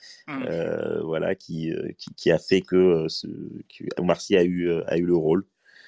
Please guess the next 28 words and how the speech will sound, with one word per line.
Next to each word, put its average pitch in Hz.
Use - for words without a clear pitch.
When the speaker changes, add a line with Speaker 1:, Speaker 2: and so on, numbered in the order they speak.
Speaker 2:
Euh... 78
Mais 95
c'est 107
vrai 107
Speaker 1:
D'accord. 131
Speaker 2:
que -
ça, 113
ça 104
a 107
posé 123
des 139
questions, 147
parce 151
que 143
les 120
gens 135
se 117
disaient, 127
bah, 104
en 101
fait, 131
euh, 104
voilà, 104
les, 92
les 98
Noirs 113
ont 104
une, 92